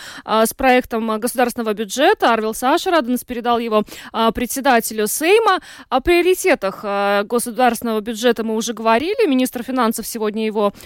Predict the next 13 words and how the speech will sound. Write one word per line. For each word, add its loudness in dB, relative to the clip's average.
оценил 4
как -2
очень 4
хороший. 0
Ну 4
а 6
что -2
думают 0
по -2
этому 0
поводу 0
представители -2
тех -2